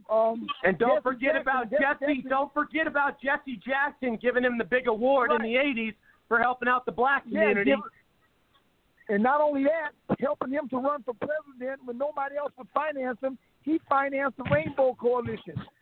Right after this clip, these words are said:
Speaker 1: No
Speaker 2: Yeah.
Speaker 1: racist would finance a black man to be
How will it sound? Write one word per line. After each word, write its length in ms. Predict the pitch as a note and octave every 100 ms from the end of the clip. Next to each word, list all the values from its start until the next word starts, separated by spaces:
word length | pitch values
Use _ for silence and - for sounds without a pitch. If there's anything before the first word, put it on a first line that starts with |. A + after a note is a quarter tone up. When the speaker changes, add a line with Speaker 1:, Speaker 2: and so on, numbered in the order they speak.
| _ - _ _ _
Speaker 1:
No 420 | C4 B3 D#4 F4+
Speaker 2:
Yeah. 120 | F4+ G4+
Speaker 1:
racist 540 | D4+ F4 C4+ C4 A#3
would 140 | B3+ B3+
finance 520 | C4+ D#4 D#4+ D4 C#4+
a 80 | C4
black 340 | A3 B3 D#4+ C#4+
man 280 | C4+ B3 C4
to 100 | B3+
be 200 | A3 D4